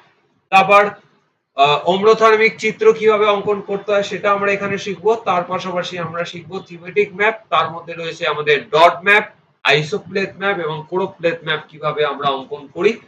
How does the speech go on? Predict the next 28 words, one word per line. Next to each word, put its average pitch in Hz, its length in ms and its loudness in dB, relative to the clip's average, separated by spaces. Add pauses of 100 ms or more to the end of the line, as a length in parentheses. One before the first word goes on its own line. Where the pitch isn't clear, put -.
(160)
সেটাকে 151 320 -4
কিন্তু 147 260 -14
আমাদের 127 260 -8
এখানে 151 240 -12
শিখতে - 340 -20
হবে। 165 200 -6 (1080)
এরপরে 202 400 2
আসবো 196 240 4
আমরা 202 200 0
ইউনিট 180 440 -2
থ্রি। 156 200 0 (2000)
ইউনিট 240 380 -2
থ্রি 254 200 0
মধ্যে 247 260 0
আমাদের 214 240 4
শিখতে 208 340 -4
হবে 190 160 4 (200)
application 247 640 -2
of 226 40 -4 (140)
geographical 208 560 0 (120)
instrument, 117 360 -10 (160)
অর্থাৎ 226 280 0 (140)
এইখানে 196 540 2 (680)
কিছু 233 280 -2 (200)
ভৌগোলিক 226 640 4
যন্ত্রাংশ 226 720 0
ব্যবহার 196 600 2
করে 175 380 0